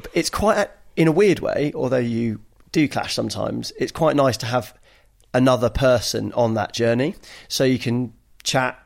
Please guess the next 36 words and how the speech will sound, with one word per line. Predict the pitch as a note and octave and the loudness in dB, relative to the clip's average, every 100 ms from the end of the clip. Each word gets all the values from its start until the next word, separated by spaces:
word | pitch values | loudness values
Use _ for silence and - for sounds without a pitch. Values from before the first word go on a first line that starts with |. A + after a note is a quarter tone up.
| - | -2
through | C3+ A#2+ | 0 0
the | A2 | -2
stresses | - A#2 - A2+ | -2 -2 -2 -4
and | |
the | A2+ | -4
strains, | - A#2+ A#2+ A#2+ A#2+ | 0 0 0 -2 0
and | C3+ | 0
you | |
have | D#3 C#3 | 2 0
really | B2 A#2+ | -2 -2
good | B2 | -4
highs | A#2 B2 B2+ A#2+ | 0 2 2 0
and | C3 | 0
you | |
have | B2 | 0
really | A#2 A#2 | -2 -2
low | A2 | -2
lows. | A#2 A#2 A2+ | 0 0 0
But, | - C3+ - - - - | 2 0 0 -10 -16 -2
um, | B2 A#2+ A#2+ | 2 2 0
having | D3+ C#3+ C3 | 0 0 0
someone, | B2+ A#2 | 0 0
I | A#2 | 0
think, | C#3+ A#2 | -2 -2
helps | A2+ B2 | -2 0
massively. | C3 - A2 | -2 -2 0
I | A#2 C3+ | 2 2
have | A#2 A2+ | 0 2
loads | A#2 A#2+ | 0 0
of | |
respect | - - - | -4 -4 -6
for | - | -6
people | A2 G#2+ G2+ | -8 -6 -4
who | G#2 G2 | -4 -4
start | - A2 G#2 | -4 -2 -2
businesses | A2 F#2+ G#2 G2+ | -4 -6 -8 -10